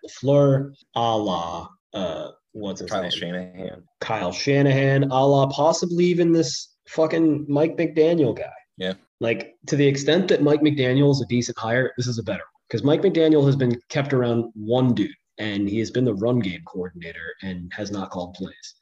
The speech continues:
Speaker 1: Whereas this dude actually made it to the N F L as a quarterback, where he proved he sucks, showing that he must have something going on up in his head. And then two different really good offensive play callers kept him around. So, I don't know. Both of them could totally fucking suck,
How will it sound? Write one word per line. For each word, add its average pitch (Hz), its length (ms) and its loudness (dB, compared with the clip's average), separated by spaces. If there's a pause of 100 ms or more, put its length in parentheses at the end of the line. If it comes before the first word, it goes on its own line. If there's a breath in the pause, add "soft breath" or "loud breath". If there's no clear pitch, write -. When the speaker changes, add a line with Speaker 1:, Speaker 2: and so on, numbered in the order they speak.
(140)
Speaker 1:
Whereas 101 320 0
this 170 260 2
dude 120 420 2 (140)
actually 143 420 2
made 127 220 4
it 120 100 0
to 127 80 -4
the 113 140 2
N 110 80 -2
F 104 100 -6
L 107 200 0
as 98 100 -6
a 98 40 -10
quarterback, 127 520 0 (160)
where 127 180 2
he 180 160 2
proved 196 300 0
he 208 100 0
sucks, - 640 0 (160)
showing 135 320 4
that 123 100 4
he 117 60 2
must 156 220 2
have 170 180 2
something 170 400 2
going 151 240 6
on 151 160 4
up 147 160 2
in 143 60 4
his 123 140 0
head. 123 260 2 (520 loud breath)
And 131 140 4
then 117 240 2
two 254 300 4
different 110 400 0
really 98 240 -4
good 95 160 -6
offensive 85 480 -12 (180)
play 113 200 -4
callers 85 420 -8
kept - 240 -10
him 85 100 -16
around. 78 280 -18 (100)
So, 117 540 2 (220)
I 175 120 2
don't 202 100 4
know. 180 360 0
Both 139 280 4
of 127 60 2
them 135 160 4
could 139 180 0
totally 131 600 0
fucking 117 340 -4
suck, 90 300 -6